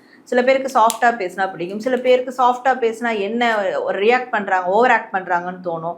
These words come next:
சில பேருக்கு கோவப்பட்டா பிடிக்கும், சில பேர் கோவமே படலனாலும் அது ஒரு மாதிரி பேசுவாங்க. இது எல்லாமே இருக்கு. அப்போ உங்களை சார்ந்து இருக்கிற மனிதர்கள் எந்தெந்த நிலைப்பாடுல இருக்கிறாங்க, எந்தெந்த மாதிரி கேரக்டர்ல இருக்கிறாங்க தெரிஞ்சுக்கிட்டு அவங்க அவங்களுக்கு ஏத்த மாதிரி நீங்க பேச வேண்டியது ரொம்ப கட்டாயமான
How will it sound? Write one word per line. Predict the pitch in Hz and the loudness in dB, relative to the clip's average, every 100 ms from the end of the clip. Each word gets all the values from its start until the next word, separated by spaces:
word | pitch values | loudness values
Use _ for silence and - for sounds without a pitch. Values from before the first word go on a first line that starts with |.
| - - | -12 -20
சில | - 262 | -2 0
பேருக்கு | 247 254 254 254 247 | 4 4 2 2 6
கோவப்பட்டா | 254 269 247 226 220 | 8 6 4 4 2
பிடிக்கும், | 208 165 202 | 0 -6 -8
சில | 214 226 | -6 -4
பேர் | 240 233 | -2 4
கோவமே | 233 254 254 254 | 6 6 2 0
படலனாலும் | 240 202 202 202 196 214 254 | 0 0 0 0 0 0 2
அது | 196 214 | 2 2
ஒரு | 247 202 | 2 0
மாதிரி | 190 185 185 | 0 -2 -2
பேசுவாங்க. | 185 170 170 160 185 208 - - | -6 -10 -8 -4 -4 -6 -12 -2
இது | 226 | 2
எல்லாமே | 233 247 247 | 4 2 0
இருக்கு. | 185 156 - - _ - | -4 -10 -16 -16 _ -8
அப்போ | - 185 196 247 - - _ _ | -6 -2 0 0 -2 -14 _ _
உங்களை | - 233 233 | 0 2 4
சார்ந்து | 247 254 294 294 | 6 6 4 2
இருக்கிற | 262 226 233 214 | 0 0 0 0
மனிதர்கள் | 185 190 220 226 208 175 170 220 - _ | 0 -2 2 2 2 0 -2 -4 -12 _
எந்தெந்த | 202 226 269 269 262 233 196 185 | -4 0 0 2 2 2 2 2
நிலைப்பாடுல | 190 214 233 233 208 185 175 | 2 2 2 4 2 2 -4
இருக்கிறாங்க, | 170 185 175 170 175 | -4 -2 -2 -2 -2
எந்தெந்த | 196 247 254 | -2 -2 0
மாதிரி | 240 208 208 | 0 0 0
கேரக்டர்ல | 208 190 220 226 220 185 165 | 0 2 2 -2 -4 -4 -6
இருக்கிறாங்க | 165 185 170 170 | -6 -6 -6 -6
தெரிஞ்சுக்கிட்டு | 185 214 240 208 180 | -4 -2 -2 -4 0
அவங்க | 180 175 185 226 240 | 4 4 2 0 2
அவங்களுக்கு | 226 247 269 240 185 185 | 2 0 -4 -4 -6 -4
ஏத்த | |
மாதிரி | 185 170 226 | -4 -4 -6
நீங்க | 240 175 | -6 -8
பேச | - 170 185 208 | -6 -6 -4 -6
வேண்டியது | 170 160 151 160 233 | -6 -6 -6 -4 -2
ரொம்ப | 170 165 | -2 -4
கட்டாயமான | 190 160 - 170 165 165 180 | -4 -4 -2 -2 -2 -2 -2